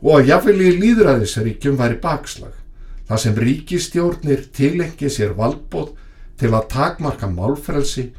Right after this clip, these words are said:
og veikja réttarríkið, sem aftur gerir það erfiðara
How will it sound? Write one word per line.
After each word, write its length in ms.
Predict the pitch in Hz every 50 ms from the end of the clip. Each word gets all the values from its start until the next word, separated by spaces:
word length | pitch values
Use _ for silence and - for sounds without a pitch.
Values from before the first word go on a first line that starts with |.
| - - - - - -
og 200 | - 107 104 110
veikja 480 | 123 135 180 196 190 - - 175 151 -
réttarríkið, 920 | 90 92 98 113 127 - - 160 151 147 147 143 - - - 127 120 117 - - - - - - - -
sem 260 | - - 143 135 131
aftur 340 | - - - - 196 180 175
gerir 320 | - 180 190 190 185 180
það 280 | 165 170 170 170 - 190
erfiðara 540 | 175 165 127 98 95 82 80 82 - -